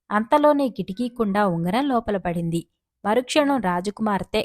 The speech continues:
గది లోపల నిలిచి కనపడింది. వృద్ధుడు ఆగ్రహంతో పెడబొబ్బ పెట్టాడు. అతని నడుముకు ఉన్న మూడో కట్టు కూడా టపీమని పగిలి కింద పడిపోయింది.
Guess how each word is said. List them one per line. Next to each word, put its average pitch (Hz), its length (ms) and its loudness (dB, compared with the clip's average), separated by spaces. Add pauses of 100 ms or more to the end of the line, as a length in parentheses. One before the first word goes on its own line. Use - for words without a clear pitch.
గది 185 240 0
లోపల 196 380 -2
నిలిచి 247 380 -2
కనపడింది. 180 640 -2 (320)
వృద్ధుడు 240 500 4
ఆగ్రహంతో 202 760 0 (140)
పెడబొబ్బ 190 540 0
పెట్టాడు. 185 540 -2 (280)
అతని 247 300 0
నడుముకు 240 600 0
ఉన్న 214 200 -4
మూడో 196 360 0
కట్టు 190 340 -4
కూడా 180 260 2 (120)
టపీమని 226 640 -4
పగిలి 190 380 -4
కింద 233 260 -4
పడిపోయింది. 175 720 -4